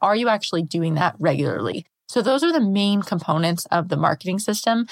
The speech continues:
And just at this point, just make a little note if you're really lacking in one of those areas, 'cause we'll wanna focus on that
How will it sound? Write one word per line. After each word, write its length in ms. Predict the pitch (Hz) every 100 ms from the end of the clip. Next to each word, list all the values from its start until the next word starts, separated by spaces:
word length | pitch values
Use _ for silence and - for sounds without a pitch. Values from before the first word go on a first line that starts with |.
| - -
And 140 | 208
just 220 | 214 294
at 100 | 185
this 160 | 190 190
point, 300 | - 196 -
just 160 | 180 202
make 180 | 208
a 60 | 262
little 180 | 247 220
note 340 | 185 156 185 -
if 180 | 175 -
you're 360 | 170 175 165 175
really 280 | 165 185
lacking 500 | 160 160 190 - 170
in 140 | 160 165
one 140 | 170
of 100 | 160
those 180 | 147 -
areas, 500 | - 175 170 - -
'cause 240 | - 165
we'll 140 | 175 180
wanna 180 | 202 185
focus 460 | - 160 160 175
on 160 | - -
that 240 | - -